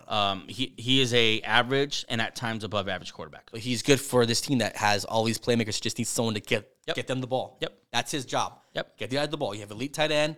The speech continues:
Speaker 2: I would say the best pivot we've seen so far this year for a team that lost their quarterback.
Speaker 1: Uh, yeah,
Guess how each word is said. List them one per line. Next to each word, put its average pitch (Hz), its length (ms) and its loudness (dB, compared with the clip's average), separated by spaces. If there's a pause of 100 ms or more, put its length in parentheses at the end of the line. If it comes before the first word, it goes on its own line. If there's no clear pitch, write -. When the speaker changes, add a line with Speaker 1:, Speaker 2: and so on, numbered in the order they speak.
Speaker 2:
I 165 60 6
would 160 100 4
say 185 160 4
the 156 100 6
best 156 380 4
pivot 151 300 6
we've 135 180 -4
seen 120 260 -2
so 117 160 -4
far 113 180 0
this 104 220 -6
year 98 220 -4 (100)
for 110 140 -6
a 98 60 -4
team 107 160 -6
that 95 100 -8
lost 92 180 -6
their 87 80 -14
quarterback. 80 480 -18
Speaker 1:
Uh, 127 180 -8
yeah, 170 120 0